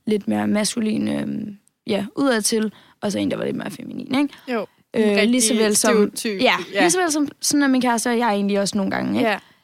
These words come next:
Speaker 1: Det skifter lidt, men så kan jeg bare huske, at vi talte om bagefter sådan her, at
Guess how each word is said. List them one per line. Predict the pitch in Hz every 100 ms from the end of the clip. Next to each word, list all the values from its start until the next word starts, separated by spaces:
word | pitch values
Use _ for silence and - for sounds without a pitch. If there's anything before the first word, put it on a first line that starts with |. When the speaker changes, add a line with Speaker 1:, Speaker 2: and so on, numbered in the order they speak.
| _
Speaker 1:
Det | -
skifter | - 240 -
lidt, | 233 226 -
men | 240 226 - _ _ _ _ _ -
så | -
kan | 262
jeg | 247
bare | 233 220
huske, | 285 -
at | 240
vi | 226
talte | - 254 247 285
om | 214 214
bagefter | 233 214 226
sådan | 214 214
her, | 208 - _ _ _ _ -
at | 214